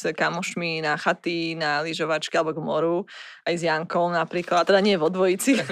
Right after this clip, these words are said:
<laughs> ale v partii zo strednej. Čiže ja týchto momentov zažívam veľa aj teraz, že som sama za seba, že ideme na tri dní preč a naozaj tam mám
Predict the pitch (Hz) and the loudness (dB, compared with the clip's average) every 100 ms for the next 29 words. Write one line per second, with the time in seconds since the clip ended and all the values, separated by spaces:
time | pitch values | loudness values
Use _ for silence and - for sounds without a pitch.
0 | 330 - 302 - - 170 240 - 151 - | 6 8 4 6 6 6 6 6 8 6
1 | 180 147 160 143 214 - 277 285 294 - | 8 6 6 4 4 6 8 8 6 6
2 | 233 254 240 247 254 214 214 220 226 226 | 8 6 4 0 2 0 0 0 0 2
3 | 254 269 302 - - - _ - 208 214 | 2 2 0 -8 -20 -20 _ -10 -6 0
4 | 220 220 190 214 220 240 294 247 214 240 | 2 2 4 2 0 -4 -2 0 0 0
5 | 247 233 220 220 185 214 233 233 208 180 | 2 4 4 4 2 2 2 2 2 4
6 | 202 202 196 170 170 339 359 214 202 208 | 4 4 4 4 6 6 4 -2 0 0
7 | 196 190 190 208 190 165 - 202 214 214 | 0 0 2 2 2 0 2 4 4 4
8 | 165 175 196 190 175 175 175 208 208 180 | 2 2 0 2 2 0 -2 -2 -4 -2
9 | 185 185 160 165 190 180 180 175 - _ | -4 0 2 2 4 4 4 2 -4 _
10 | _ _ _ - 214 190 208 196 - 196 | _ _ _ -6 0 2 4 4 4 4
11 | 208 | 2